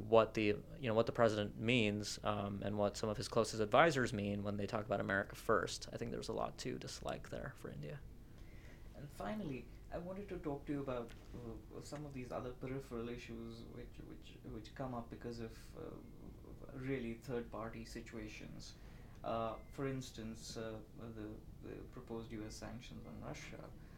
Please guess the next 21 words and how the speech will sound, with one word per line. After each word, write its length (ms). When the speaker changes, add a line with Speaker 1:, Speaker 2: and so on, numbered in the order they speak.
Speaker 2:
and 120
now 160
India 220
is 80
planning 360
to, 140
to 140
acquire 420
S 180
four 160
hundred 320
missile 360
air 120
defense 360
Speaker 1:
Hmm. 60
Speaker 2:
systems. 340
How 240
does 320
India 360
manage 720
this 380